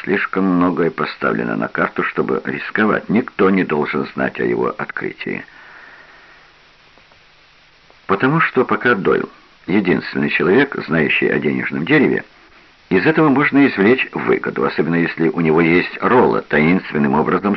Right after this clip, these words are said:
связанный с этим деревом, которого даже и без дерева, если повезет, можно превратить в деньги. Он снова завел машину.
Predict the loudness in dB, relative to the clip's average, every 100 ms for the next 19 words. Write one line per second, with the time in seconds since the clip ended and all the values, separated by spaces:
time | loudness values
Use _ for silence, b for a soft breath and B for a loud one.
0 | 0 2 2 2 0 0 -2 B B B
1 | B -8 -2 0 0 2 4 2 -2 -10
2 | _ _ _ -10 -6 -4 -2 -2 -2 -2
3 | -2 -2 0 2 0 0 2 4 2 0
4 | -4 -8 -8 -2 2 2 2 -2 -2 -4
5 | -4 -6 -4 -2 -2 -4 -8 -4 -4 -4
6 | -14 -20 _ _ _ _ _ _ _ _
7 | _ _ -2 0 0 0 0 -2 -2 -2
8 | -4 -4 -6